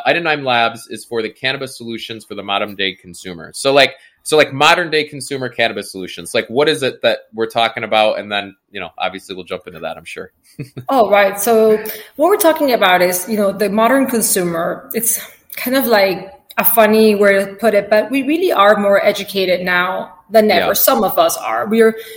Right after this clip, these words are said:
Speaker 2: we do know more about the plant now than ever before because we are studying it more.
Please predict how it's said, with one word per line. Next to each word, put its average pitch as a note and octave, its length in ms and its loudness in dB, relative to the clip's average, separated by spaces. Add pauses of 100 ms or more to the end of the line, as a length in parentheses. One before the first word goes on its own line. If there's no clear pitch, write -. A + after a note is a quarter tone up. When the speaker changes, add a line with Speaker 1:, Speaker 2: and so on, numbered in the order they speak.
(100)
Speaker 2:
we A#3+ 80 -2
do C4+ 220 2
know A#3+ 180 4
more G3+ 360 2
about G3+ 280 0
the G3 80 2
plant F3+ 560 -8
now F#3 500 -2
than F#3+ 220 -2
ever F#3 160 0
before - 480 -6
because G3+ 260 -8
we F#3 120 -2
are F3+ 160 0
studying F#3 580 -2
it F#3 160 -6
more. F3+ 460 -8